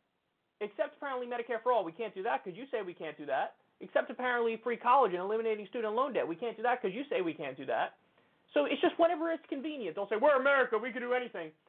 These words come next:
But then when you say, "Well, how about Medicare for all?" "No, no, no, I don't know about that one. Come on, bro." The fuck? I mean, they're so full of shit, man. She goes, "I like to make progress." Congratulations. You want a pat on the back? Everybody's in favor of new policies. I mean, you could argue some conservatives are like, "Just do absolutely nothing."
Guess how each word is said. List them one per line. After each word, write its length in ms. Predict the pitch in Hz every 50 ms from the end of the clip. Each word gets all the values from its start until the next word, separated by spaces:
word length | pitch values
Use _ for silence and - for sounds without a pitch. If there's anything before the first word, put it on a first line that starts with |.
| _ _ _ -
But 100 | 240 214
then 100 | 254 247
when 100 | 247 247
you 80 | 247
say, 160 | - 262 240
"Well, 140 | 226 226 226
how 80 | 240 233
about 160 | 214 233 220
Medicare 300 | 233 226 226 233 220 208
for 140 | - 240 240
all?" 80 | 214 208
"No, 260 | 202 196 180 160 151
no, 140 | 147 135 135
no, 120 | 123 113
I 200 | 123 123 98 113
don't 100 | 143 135
know 60 | 131
about 200 | - - - -
that 200 | - 85 78 -
one. 100 | - - -
Come 160 | _ - -
on, 60 | -
bro." 180 | - - - - _ _ _ _ _ _ _ _ _ _ _ _ _ _ _ _ _ _ _
The 80 | - 160
fuck? 320 | - - - - - - - _ _ _ _ _ _ _ _ _ _ _ _ -
I 40 | 233
mean, 120 | 247 254
they're 160 | 254 285 285 -
so 140 | 320 302 294
full 180 | - 240 196
of 80 | 170 160
shit, 240 | - - 156 - -
man. 320 | 151 151 143 139 139 143 - _ _ _ _ _ _ _ _ _ _ _ _ _ _ _ - -
She 120 | - 220
goes, 220 | 196 208 202 190 - 190
"I 60 | 202
like 240 | 196 220 226 220 -
to 40 | 240
make 200 | 220 208 185 -
progress." 480 | - 214 202 202 185 156 139 - - - _ _ _ _ _ _ _ _ _ _ _ _ _ _
Congratulations. 640 | 202 220 240 233 190 208 226 220 196 - - - - - -
You 80 | 170
want 140 | 170 175 170
a 40 | 165
pat 160 | 185 196 185
on 80 | 185 185
the 60 | 175
back? 300 | 185 202 233 247 - - _ _ _ _ _
Everybody's 400 | - 202 240 311 285 277 269 202
in 100 | 233 214
favor 440 | - 226 254 277 202 175 160 151 143
of 200 | - 165 170 156
new 160 | 165 190 220
policies. 520 | 214 - 165 185 208 202 160 147 143 143 151
I 20 |
mean, 140 | 151 156 165
you 80 | 185 185
could 100 | - 196
argue 200 | 185 180 165 151
some 160 | - 180 170
conservatives 500 | - 170 156 - 165 156 151 151 147 147
are 60 | 156
like, 160 | 147 147 147
"Just 140 | - 156 -
do 100 | 175 160
absolutely 300 | 151 151 - 180 165 147
nothing." 300 | 151 160 165 156 143 147